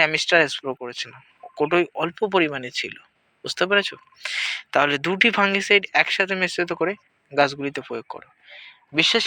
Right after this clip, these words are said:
করবা না, লাভের পরিমাণ এত পরিমাণে এসেছিলো গাছগুলিতে লাউ, আমি লাউ তুলেছি ভালোই পরিমাণে, এখানে সত্তর পিস, ষাট পিস, পঞ্চান্ন পিস, পঁয়তাল্লিশ পিস, আর প্রচুর হারে কিন্তু স্ত্রী ফুল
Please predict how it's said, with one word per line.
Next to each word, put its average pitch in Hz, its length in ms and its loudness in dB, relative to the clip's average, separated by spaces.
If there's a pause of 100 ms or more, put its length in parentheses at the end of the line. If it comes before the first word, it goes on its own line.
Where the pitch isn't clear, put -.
করবা 202 300 6
না, 180 40 6 (1120)
লাভের 160 420 6
পরিমাণ 214 280 6 (180)
এত - 140 -6 (140)
পরিমাণে 220 400 6
এসেছিলো 214 340 0
গাছগুলিতে 202 500 4
লাউ, 151 140 6 (640)
আমি 143 200 -6
লাউ 156 120 2 (100)
তুলেছি 185 300 4 (120)
ভালোই 175 280 4
পরিমাণে, 180 320 2
এখানে 165 240 0
সত্তর 165 400 -4
পিস, 165 200 -4 (1120)
ষাট 165 300 4 (120)
পিস, 175 240 4 (600)
পঞ্চান্ন 170 420 2 (120)
পিস, 180 180 4 (160)
পঁয়তাল্লিশ 185 480 2 (100)
পিস, 180 160 -4 (540)
আর 131 60 0 (100)
প্রচুর 220 400 6
হারে 190 240 6
কিন্তু 190 160 -8 (100)
স্ত্রী 175 240 -2
ফুল 147 140 -2